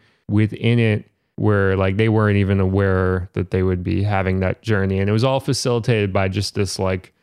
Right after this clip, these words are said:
you know, "Let's just go fucking do this" kind of thing. And that's how I felt with, like, Smug Film, is that, like,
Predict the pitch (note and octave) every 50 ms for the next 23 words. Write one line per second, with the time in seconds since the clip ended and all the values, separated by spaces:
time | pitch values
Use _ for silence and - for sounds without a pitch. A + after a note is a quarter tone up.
0 | _ _ _ _ _ _ - A2 G#2+ G#2+ G#2 G#2+ G#2 - - A2+ - - - A2
1 | G#2+ G2 - A2+ A2 G#2 - G2 G2 F#2+ G2+ F#2+ F#2 F#2+ F#2+ F#2+ - - - -
2 | - F#2 F#2 F2 F#2+ F#2+ F#2 F#2+ G2+ A#2+ C#3 D#3+ D#3 - G3 E3+ D#3+ D#3 C#3+ -
3 | - C3+ C3 B2 G#2+ A2 G#2 G#2+ G#2 G2+ - - - A2+ G#2 G#2 G2 - - D#3+
4 | E3 D3+ A2 G2+ F#2+ F#2 G2 G2+ G2 G2+ G2+ G2+ G2+ -